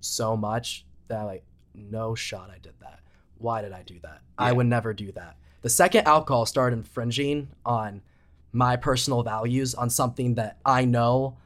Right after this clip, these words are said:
Speaker 1: I would never do and don't approve of and wouldn't do without it. That's where I was like, "Okay, it's time, it's time to check this out. It's time to look at it. This is becoming, I need to check this out."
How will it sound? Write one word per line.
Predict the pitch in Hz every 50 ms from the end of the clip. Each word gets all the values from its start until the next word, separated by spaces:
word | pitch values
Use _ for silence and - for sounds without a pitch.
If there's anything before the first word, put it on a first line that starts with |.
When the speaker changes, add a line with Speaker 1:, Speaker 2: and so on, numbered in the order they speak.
| - - - - - - - - - - - - - - -
Speaker 1:
I | - 120 120
would | 120 117 117
never | 120 123 123 127 123
do | 120 123 120 120 120 123 127 131 131 - - - -
and | 113 110 107 -
don't | 135 131 131 123
approve | 107 - - - 123 120 120 127
of | 131 127 131 131
and | 123 104 104 107
wouldn't | 123 131 127 123 120 113
do | - 127
without | 120 113 - 120 120 120 120 131
it. | 131 127 127 - - - - - - - -
That's | 135 135 135 131 - -
where | 139 127
I | 123
was | 120 120
like, | 123 110 104 - - -
"Okay, | 123 123 - 123 110 104 98 - - - - _ _ _ 107 110 107
it's | 120 120 113 - -
time, | - 151 123 110 104 92 -
it's | - -
time | - 165 139 123
to | -
check | - 143 113 -
this | - - -
out. | 117 104 104
It's | -
time | - 123 98
to | 95 95
look | 90 - - 95
at | 87 85
it. | 82 -
This | 95 95
is | -
becoming, | - - 110 95 92 92 87 - - - -
I | - 104
need | 98 90
to | -
check | - - - -
this | - - -
out." | - -